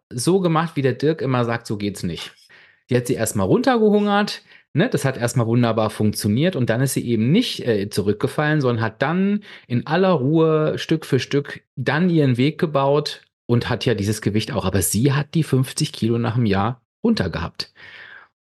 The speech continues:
Und das Ding, was ich jetzt gerade vermitteln will, ist, wenn das jetzt hundert versuchen, die es hören, werden's ver-,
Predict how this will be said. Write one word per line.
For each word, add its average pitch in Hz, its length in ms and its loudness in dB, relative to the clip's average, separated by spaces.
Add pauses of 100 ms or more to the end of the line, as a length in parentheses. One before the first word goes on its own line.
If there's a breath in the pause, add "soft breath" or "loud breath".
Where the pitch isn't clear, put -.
Und 127 360 2
das 123 280 -2
Ding, 190 220 2
was 151 160 0
ich 160 140 -2
jetzt 185 180 -2
gerade 160 280 0
vermitteln 156 580 0
will, 156 480 2
ist, 139 380 -2
wenn 120 160 0
das 120 200 -2
jetzt - 440 -4
hundert 170 360 2
versuchen, 151 540 0
die 131 100 -2
es - 160 -6
hören, 156 460 2
werden's 127 520 -4
ver-, 120 280 -4